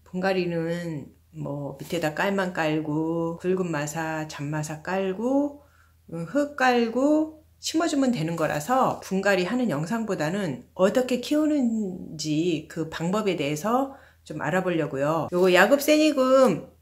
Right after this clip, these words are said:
제가 제 생일 때 저한테 선물한, 저를 위해서, 제가 너무 수고하고 있잖아요. 저 자신을 위해서. 그래서 이제 이게 선물한 야곱 세니곰인데요. 이제 제가 화분 정리하면서 이거 분갈이를 했어요.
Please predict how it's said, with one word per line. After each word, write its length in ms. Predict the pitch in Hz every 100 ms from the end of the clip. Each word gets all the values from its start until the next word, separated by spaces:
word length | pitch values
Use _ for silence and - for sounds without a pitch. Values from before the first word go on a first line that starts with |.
| -
제가 680 | 196 196 214 214 208 196 - - _ _
제 160 | 196 185
생일 360 | 254 285 277
때 460 | 214 214 208 151 -
저한테 760 | 208 220 233 233 202 180 160 143
선물한, 800 | - 285 285 208 180 190 135 - _ _ -
저를 320 | - 208 220
위해서, 760 | 165 156 156 147 160 131 - _ _ _ _ -
제가 240 | 196 190
너무 220 | 147 165
수고하고 440 | 185 262 285 285 254
있잖아요. 540 | 202 185 170 151 151
저 140 | 151 147
자신을 480 | - 127 196 180 151
위해서. 720 | 143 143 139 170 170 - - - - _
그래서 680 | - 175 170 156 151 170 147
이제 140 | 135 135
이게 320 | 131 135 131
선물한 720 | - 262 254 208 185 170 - -
야곱 300 | 147 151 175
세니곰인데요. 1080 | - 247 254 220 190 165 151 139 170 220 151
이제 180 | 147 147
제가 220 | - 147
화분 320 | 151 269 320 294
정리하면서 680 | 151 175 185 269 262 233
이거 160 | 156 143
분갈이를 480 | - 180 160 143 151
했어요. 720 | 262 - 208 202 247 151